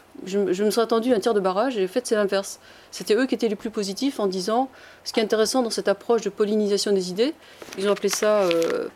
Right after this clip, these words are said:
passeur d'intelligence, c'est l'idée qu'on peut créer de la valeur en, en imitant, euh, aussi bien Voltaire, Rousseau que Galilée, et tous les scientifiques et artisans qui osent quitter la routine pour ajouter leur touche personnelle.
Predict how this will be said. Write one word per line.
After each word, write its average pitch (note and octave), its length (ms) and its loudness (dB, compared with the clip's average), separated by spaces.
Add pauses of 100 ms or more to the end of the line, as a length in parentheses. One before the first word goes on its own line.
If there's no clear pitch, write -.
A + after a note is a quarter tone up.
passeur A3 340 0
d'intelligence, G3 680 0 (420)
c'est - 160 -6
l'idée G#3+ 240 0
qu'on C#4 160 0
peut A#3 140 0
créer A#3 160 0
de G#3+ 60 2
la G3+ 60 2
valeur G#3 340 2
en, F#3+ 300 4
en F#3+ 120 4
imitant, A3+ 460 2
euh, F3 300 4
aussi F#3+ 220 -2
bien G#3+ 180 0
Voltaire, G3+ 380 2
Rousseau G3 260 -4
que G3 100 -6
Galilée, F#3 420 4 (580)
et F#3+ 80 2
tous B3+ 140 2
les B3+ 60 4
scientifiques A#3+ 500 0
et A3+ 40 6
artisans G#3+ 460 0
qui - 160 -2
osent A#3+ 140 2
quitter A#3 240 0
la A3 80 6
routine G3 360 2
pour A#3 280 4
ajouter G#3 260 2
leur G#3+ 100 2
touche A3 200 -8
personnelle. F3+ 540 0